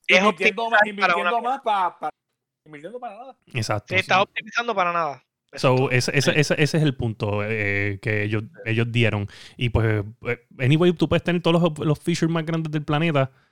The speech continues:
Speaker 3: pero no va a valer madre a la hora de los third
Speaker 2: Ujú.
Speaker 3: party. Ahora, ahora
Speaker 4: Sí.
Speaker 3: vuelve otra vez y vuelve otra vez, como, como siempre dice Dani, esto vuelve otra vez ¿a qué? A exclusivo. Y donde es la
Speaker 4: Exclusivo.
Speaker 3: guerra de verdad es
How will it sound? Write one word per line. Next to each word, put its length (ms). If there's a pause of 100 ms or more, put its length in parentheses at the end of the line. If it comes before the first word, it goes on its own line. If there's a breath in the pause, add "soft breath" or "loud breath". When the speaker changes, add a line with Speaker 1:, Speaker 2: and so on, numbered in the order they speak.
(300)
Speaker 3:
pero 200
no 600
va 80
a 20
valer 180
madre 340
a 100
la 100
hora 160
de 60
los 100
third 120
Speaker 2:
Ujú. 80
Speaker 3:
party. 240
Ahora, 280 (320 loud breath)
ahora 300
Speaker 4:
Sí. 80
Speaker 3:
vuelve 200
otra 160
vez 140
y 60
vuelve 220
otra 120
vez, 140
como, 160 (180)
como 180
siempre 240
dice 220
Dani, 400 (380)
esto 260
vuelve 180
otra 160
vez 160
¿a 120
qué? 260
A 260
exclusivo. 1300 (520)
Y 160
donde 280
es 80
la 80
Speaker 4:
Exclusivo. 180
Speaker 3:
guerra 160
de 120
verdad 380
es 280